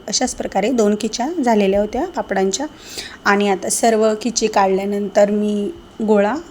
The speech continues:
मळून घेतलेला आहे थोडासा परातीमध्ये. आणि आता याच्या थो-, अलगद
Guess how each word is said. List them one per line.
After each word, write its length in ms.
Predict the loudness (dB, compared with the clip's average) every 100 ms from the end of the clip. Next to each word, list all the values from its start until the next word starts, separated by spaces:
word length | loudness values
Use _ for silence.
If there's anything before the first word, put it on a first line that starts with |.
| -20 -20 -20 -8 0
मळून 300 | 2 4 4
घेतलेला 340 | 2 2 2
आहे 100 | 0 -2
थोडासा 460 | 0 0 0 -4 -6 -10 -6
परातीमध्ये. 600 | 0 0 2 0 0 0 -4 -8 -18 -4
आणि 240 | 0 2 0
आता 200 | -2 -2
याच्या 340 | -2 -2 -2 -4 -10 -20 -20 -10
थो-, 120 | -8 -2
अलगद 340 | 0 4 2